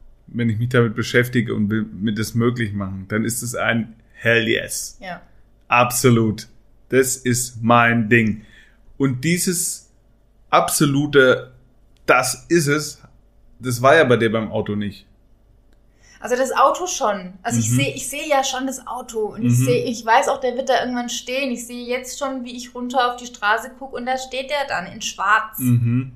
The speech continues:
Speaker 2: Ja, ich seh den.
Speaker 1: Ja.
Speaker 2: Seinen aggressiven Blick vorne. <laughs> Ja, und ich seh mich auch schon drin fahren und ich sehe auch die Freude, die ich habe, wenn er dann da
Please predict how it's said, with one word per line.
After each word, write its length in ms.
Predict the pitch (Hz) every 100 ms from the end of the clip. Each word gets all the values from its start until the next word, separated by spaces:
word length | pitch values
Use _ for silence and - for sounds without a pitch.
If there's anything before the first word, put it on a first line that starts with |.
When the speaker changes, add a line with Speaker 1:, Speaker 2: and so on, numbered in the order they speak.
| -
Speaker 2:
Ja, 160 | 202 247
ich 80 | 254
seh 280 | 240 240 262
den. 440 | 208 165 160 156
Speaker 1:
Ja. 320 | 123 120 - - _ _
Speaker 2:
Seinen 220 | - 175 -
aggressiven 680 | - - 175 - 190 - -
Blick 200 | 196 190
vorne. 440 | - - - 151 -
<laughs> 680 | 170 - 330 330 311 - - 640 605 - -
Ja, 280 | 240 262 262
und 80 | 262
ich 80 |
seh 160 | 269 285
mich 120 | 277
auch 100 | 254
schon 160 | 277 262
drin 180 | 277 262
fahren 380 | 311 392 403 247
und 80 |
ich 120 | 247 -
sehe 220 | 294 262
auch 100 | 269
die 140 | 247
Freude, 540 | 233 - 254 294 339 262
die 140 | 277
ich 160 | 277 277
habe, 260 | 269 277
wenn 100 | 254
er 80 | 247
dann 200 | 226 214
da 220 | 247 277